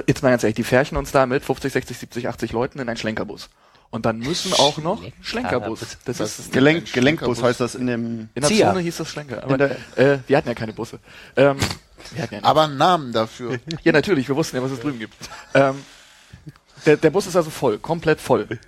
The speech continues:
Speaker 1: Und dann müssen unbedingt noch zwei Behelmte einsteigen. Ich weiß nicht warum. Ich habe dann mich auch mit dem Herrn unterhalten und ihm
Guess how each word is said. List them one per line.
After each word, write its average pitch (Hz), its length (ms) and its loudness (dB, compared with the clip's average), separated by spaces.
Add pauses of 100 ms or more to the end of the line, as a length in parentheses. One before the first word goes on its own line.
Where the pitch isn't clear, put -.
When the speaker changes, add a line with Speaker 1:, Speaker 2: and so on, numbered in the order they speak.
Speaker 1:
Und 123 120 0
dann 131 100 4
müssen 160 240 -6
unbedingt 160 380 -2
noch 143 120 -2
zwei 135 200 2
Behelmte 147 340 2
einsteigen. 104 420 -4 (1600)
Ich 127 140 -2
weiß 165 180 2
nicht 143 140 -2
warum. 143 300 -2
Ich 160 140 0
habe 151 120 2
dann 151 200 -4
mich 143 160 -6
auch 139 40 0
mit 135 120 -4
dem 139 100 -4
Herrn 135 140 0
unterhalten 123 400 2
und 151 80 -8
ihm 143 200 -12